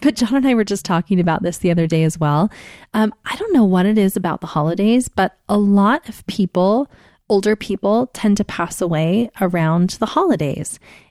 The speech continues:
And so that means that January is filled with estate sales. And that sounds a little bit morbid,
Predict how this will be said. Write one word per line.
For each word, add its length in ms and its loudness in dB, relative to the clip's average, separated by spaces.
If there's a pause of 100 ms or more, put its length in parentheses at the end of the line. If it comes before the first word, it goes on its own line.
(120)
And 260 2
so 200 0
that 200 0
means 440 2
that 260 0 (280)
January 840 0
is 220 -10
filled 340 0
with 160 -6
estate 420 -8
sales. 480 -4 (480)
And 140 2
that 160 -2
sounds 320 0
a 100 -2
little 220 2
bit 160 0
morbid, 600 0